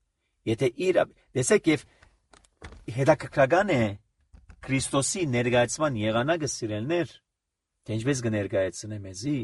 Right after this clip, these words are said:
հանգրվանով, այսպես մտքի զարգացումով։ Սկիզբը գտվի,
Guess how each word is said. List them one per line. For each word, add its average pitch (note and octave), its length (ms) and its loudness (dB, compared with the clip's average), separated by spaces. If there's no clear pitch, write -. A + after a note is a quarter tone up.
հանգրվանով, B2+ 760 2
այսպես A2 360 -8
մտքի B2 420 -2
զարգացումով։ G#2 720 -2
Սկիզբը F3+ 460 2
գտվի, E3 460 -2